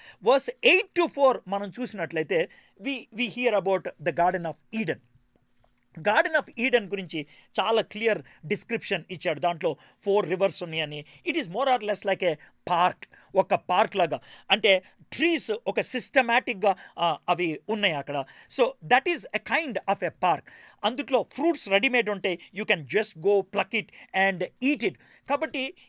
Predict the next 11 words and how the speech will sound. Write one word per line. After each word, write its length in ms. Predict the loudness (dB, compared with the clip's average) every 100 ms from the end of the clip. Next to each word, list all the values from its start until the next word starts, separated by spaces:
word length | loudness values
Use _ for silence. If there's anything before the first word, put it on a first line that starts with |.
| _
ఈ, 200 | -2 -2 -4 _ -10
ఈ 160 | -10 -8 -4
ఈడెన్‌కి 640 | -2 0 -2 -2 -4 -4 _
టూ 120 | -4 -2
క్యారెక్టర్స్ 560 | 0 0 -2 -6 -4
ఉన్నాయి. 220 | -8 -10 -14 -20 -20 _ -6
It 100 | -2
is 160 | -2 -2 -2
supposed 480 | 0 0 0 -6
to 180 | -4 0
give 200 | 0 0